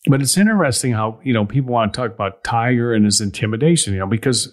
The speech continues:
because it wasn't like a year ago or a year and a half ago when people said, "Oh, Tiger's lost his mental edge. He doesn't have it anymore. And, you know, no one's scared of him to, anymore." And I thought, that, first off,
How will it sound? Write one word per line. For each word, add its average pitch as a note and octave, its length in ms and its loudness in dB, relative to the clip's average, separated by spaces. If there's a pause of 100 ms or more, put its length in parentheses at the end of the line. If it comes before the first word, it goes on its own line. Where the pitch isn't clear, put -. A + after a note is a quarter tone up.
(100)
because C3 380 0
it B2+ 100 -4
wasn't C3+ 460 0
like G#2+ 240 0
a F#2 80 -4
year D3 360 4
ago F#2+ 300 -4
or F#2+ 400 -4
a A#2 60 -4
year B2 240 2
and A2 80 -2
a G2 40 -4
half D3+ 300 -2
ago F#2 400 -6 (300)
when A#2 200 2
people C3 300 0
said, A2 460 -2 (240)
"Oh, A#2+ 140 2
Tiger's B2 520 0
lost B2 320 0
his G2+ 160 0
mental A2+ 460 0
edge. G#2 300 -4
He G2+ 100 -4
doesn't A2 260 0
have A#2 320 -2
it A2+ 100 -2
anymore. F#2+ 680 -4
And, F2+ 200 -8 (420)
you A2+ 100 4
know, G2+ 100 4
no A2 220 4
one's C#3 340 2
scared B2 460 0
of A2+ 160 2
him G2+ 340 0
to, A#2+ 180 -4 (200)
anymore." G#2+ 720 2 (1000)
And B2+ 140 4
I B2 100 0
thought, A2 320 -4 (220)
that, C#3+ 560 0
first - 340 0
off, G2+ 260 -2